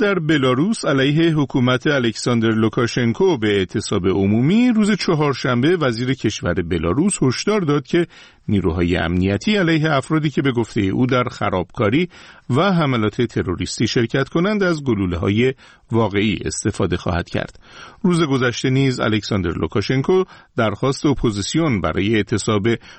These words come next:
عمومی را اقدامات گروه‌های تبهکاری سازمان یافته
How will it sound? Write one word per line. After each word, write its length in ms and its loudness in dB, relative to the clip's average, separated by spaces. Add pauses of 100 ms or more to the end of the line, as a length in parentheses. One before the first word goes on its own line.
(160)
عمومی 380 2
را 180 0 (340)
اقدامات 720 0
گروه‌های 640 0
تبهکاری 760 -2
سازمان 500 0
یافته 540 -2